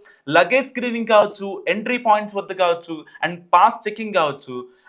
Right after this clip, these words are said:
and స్నిఫర్ డాగ్ పర్యవేక్షణ కూడా పెంచారు. మొన్నటిదాకా నార్మల్గా భద్రత, ఆ, కట్టుదిట్టంగానే ఉంటది. ఇంటర్నే-, ప్రతి ఇంటర్నేషనల్ ఎయిర్‌పోర్ట్‌లో భద్రత అనేది కట్టుదిట్టంగానే ఉంటది. కానీ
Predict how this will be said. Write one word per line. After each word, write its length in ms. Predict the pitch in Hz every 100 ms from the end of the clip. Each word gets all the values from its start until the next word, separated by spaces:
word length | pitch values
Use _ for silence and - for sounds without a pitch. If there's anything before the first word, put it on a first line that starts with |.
| 156
and 100 | 175
స్నిఫర్ 440 | - 214 214 226
డాగ్ 320 | 226 220 -
పర్యవేక్షణ 440 | 185 190 185 180 160
కూడా 200 | 160 175
పెంచారు. 440 | 156 143 113 98
మొన్నటిదాకా 540 | 120 160 185 202 247 247 - _ -
నార్మల్గా 500 | 170 214 240 247 240 - _
భద్రత, 380 | 135 170 220 226 247 240 233 - -
ఆ, 120 | 190 156 _ - -
కట్టుదిట్టంగానే 560 | 151 247 285 294 285
ఉంటది. 400 | 220 202 208 117 147
ఇంటర్నే-, 520 | 143 143 151 214 202
ప్రతి 340 | - 156 247
ఇంటర్నేషనల్ 720 | 233 190 226 233 240 233 233
ఎయిర్‌పోర్ట్‌లో 640 | 214 202 190 175 165 240 294 - _
భద్రత 320 | 147 160 233
అనేది 400 | 208 185 185 269 _
కట్టుదిట్టంగానే 640 | 160 233 233 240 240 247 269
ఉంటది. 380 | 254 247 139 - _ -
కానీ 420 | 220 269 202 190